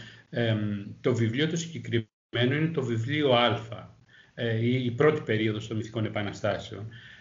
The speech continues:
Ε, η περίοδος Β των Μυθικών Επαναστάσεων είναι η περίοδος του Πρώτου Παγκοσμίου Πολέμου, ε, της, ε, γενοκτονίας των Αρμενίων και, ε, των Ποντίων. Έχουμε γράφει κάποιες περιπέτειες γι' αυτό.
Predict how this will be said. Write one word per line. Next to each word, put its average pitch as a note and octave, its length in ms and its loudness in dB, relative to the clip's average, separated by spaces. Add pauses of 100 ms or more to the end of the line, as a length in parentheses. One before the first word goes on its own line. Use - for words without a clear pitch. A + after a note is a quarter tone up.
Ε, A2 280 0
η B2 100 0
περίοδος C3 520 4
Β A2+ 60 0 (120)
των D3 200 0
Μυθικών B2+ 300 -2
Επαναστάσεων A2+ 720 0
είναι B2+ 80 2
η B2 40 -4
περίοδος B2 640 2
του - 140 -14
Πρώτου A#2 260 -2
Παγκοσμίου A2+ 560 4
Πολέμου, A#2 800 4 (360)
ε, G#2+ 680 4
της, A#2 460 0
ε, A2 220 2
γενοκτονίας A#2 840 2
των A#2 160 0
Αρμενίων A#2 760 4
και, A#2 180 2 (800)
ε, G#2 460 2
των C3 240 4
Ποντίων. A2+ 420 4
Έχουμε A2+ 280 4
γράφει A#2+ 420 2
κάποιες - 240 -6
περιπέτειες - 540 -6
γι' G2+ 100 -4
αυτό. A2+ 460 0